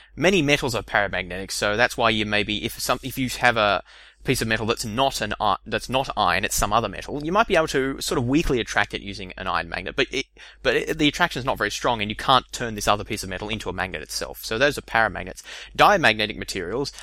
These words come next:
are most things, organic materials and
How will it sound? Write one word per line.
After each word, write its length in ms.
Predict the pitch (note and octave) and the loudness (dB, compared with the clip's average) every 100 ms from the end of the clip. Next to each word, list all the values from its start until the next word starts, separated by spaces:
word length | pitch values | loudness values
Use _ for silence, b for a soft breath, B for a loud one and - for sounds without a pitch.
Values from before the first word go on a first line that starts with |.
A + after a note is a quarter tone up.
| - | -2
are 120 | G#2 | 0
most 320 | A#2+ C#3 - | 2 0 -2
things, 380 | E2 D#2+ F2 - _ _ | -8 -10 -12 -14 _ _
organic 320 | G2+ G2 G2+ | 0 2 2
materials 580 | - - G2 F#2 F#2 F#2 | -2 -8 -6 -4 -6 -8
and 180 | F2+ E2+ | -12 -16